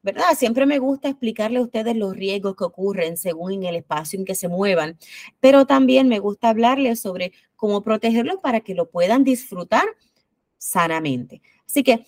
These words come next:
vamos entonces a hablar de online gaming. Online gaming no es nada más que estar jugando en línea, ya sea porque tienes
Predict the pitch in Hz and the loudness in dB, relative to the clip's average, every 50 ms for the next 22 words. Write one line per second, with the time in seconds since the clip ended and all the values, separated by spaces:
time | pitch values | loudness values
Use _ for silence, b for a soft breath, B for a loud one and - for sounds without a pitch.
0 | B B _ 254 285 330 415 415 403 - - 349 349 339 359 330 320 294 311 311 | B B _ 0 0 2 2 -2 -2 0 0 -2 -2 0 -2 0 0 2 2 2
1 | 294 277 285 269 269 285 285 285 277 262 269 277 294 285 262 247 226 214 214 226 | 4 4 4 4 4 4 4 4 4 4 4 2 2 2 2 2 0 -2 -2 -2
2 | 240 277 294 277 262 277 285 285 285 269 247 240 233 240 254 262 262 254 240 240 | -2 0 0 2 2 2 0 0 0 0 0 0 -2 -2 -2 -2 -2 -2 -2 -2
3 | 247 277 269 - 226 208 - - 233 233 233 247 214 220 226 247 254 240 254 247 | -2 -4 -4 -6 -12 -10 -8 -6 -4 -2 -2 -2 0 0 -2 0 0 0 0 -2
4 | 240 208 202 202 226 240 240 226 214 196 185 190 180 185 - 214 214 226 220 262 | -2 -4 -4 -2 -2 0 0 0 -2 -2 -4 -6 -8 -6 -6 -6 -6 -4 -4 -4
5 | 254 247 226 - 226 226 226 226 226 226 | -4 -4 -4 -4 -4 -4 -2 -4 -4 -6